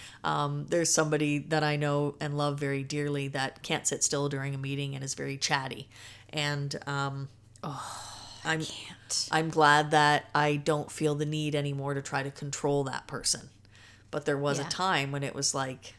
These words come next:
Speaker 1: I found it embarrassing. Like, I, you should be behaving this way because we're connected in a way.
Speaker 2: Yep,
Speaker 1: And now I'm
Speaker 2: I
Speaker 1: just
Speaker 2: totally
Speaker 1: like,
Speaker 2: get that.
Speaker 1: "I gotta let that go."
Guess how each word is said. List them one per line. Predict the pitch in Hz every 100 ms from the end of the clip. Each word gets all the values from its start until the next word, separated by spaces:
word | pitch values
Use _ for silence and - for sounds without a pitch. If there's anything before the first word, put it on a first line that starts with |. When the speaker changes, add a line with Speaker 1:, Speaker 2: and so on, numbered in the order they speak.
| -
Speaker 1:
I | 147
found | 143 143 139
it | 143 139
embarrassing. | 135 139 135 135 - - -
Like, | - - - - 135
I, | - - - -
you | 160 160 143
should | - 143
be | 143 139
behaving | 143 139 131 127
this | 123 127
way | 117 117
because | 110 - 135 143
we're | 131
connected | - 135 135 - 127
in | 120
a | 117
way. | 92 90 - - - - -
Speaker 2:
Yep, | 202 240
Speaker 1:
And |
now | 156 156
I'm | 151
Speaker 2:
I |
Speaker 1:
just | 151
Speaker 2:
totally | 175 143
Speaker 1:
like, | 170
Speaker 2:
get | 160
that. | 156 135 -
Speaker 1:
"I | 156
gotta | 151 147
let | 147 147
that | 135
go." | 156 156